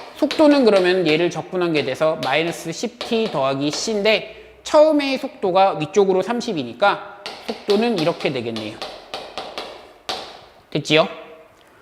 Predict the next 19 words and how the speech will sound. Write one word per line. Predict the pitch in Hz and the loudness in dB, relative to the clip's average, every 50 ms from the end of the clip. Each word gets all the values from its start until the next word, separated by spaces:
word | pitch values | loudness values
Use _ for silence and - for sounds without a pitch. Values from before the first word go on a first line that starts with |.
| - - - - | -20 -20 -16 0
그 | - 226 | 4 6
다음에 | 285 302 320 320 254 226 | 6 8 8 6 6 6
얘를 | 247 269 294 262 | 6 6 4 4
적분하면 | 233 226 - - - 262 254 254 254 254 254 226 | 2 0 -2 -2 -2 0 0 2 2 0 -2 -2
이제 | 196 180 202 190 | 0 0 0 0
위치가 | 185 180 - - - 220 214 190 | 0 -2 -4 -4 0 0 2 2
나오는 | 160 143 147 151 156 147 | 2 0 0 -2 -2 -4
거예요. | 127 120 117 143 196 254 - - - - - - - - | -4 -4 0 0 0 0 0 -6 -14 -18 -20 -20 -20 -12
보통 | - 175 - 202 196 | -10 -6 -4 -2 0
높이를 | 147 151 165 - 254 254 262 | 2 0 0 0 0 0 0
쓸 | - - 202 165 | 0 0 -4 -2
때는 | 185 190 185 135 | -2 -2 -2 -2
H로 | 139 156 147 - - 196 196 | -4 -4 -4 -6 -6 -4 -4
많이 | 160 123 120 120 - | -4 -4 -6 -8 -10
쓰는데 | - - 185 180 139 131 151 226 240 - - - - - - - - - - - | -8 -6 -6 -4 -4 -2 -4 -4 -4 -8 -20 -20 -18 -14 -14 -14 -14 -14 -10 0
마이너스 | 131 131 143 156 165 175 170 170 - - - | 4 4 4 6 4 2 0 -2 -6 -10 -4
오 | 160 143 139 147 143 - - | 0 0 2 2 0 -2 -8
티 | - - 214 208 190 | -4 0 0 0 2
제곱 | 170 160 151 151 196 226 233 - - | 2 0 2 4 4 4 4 2 -6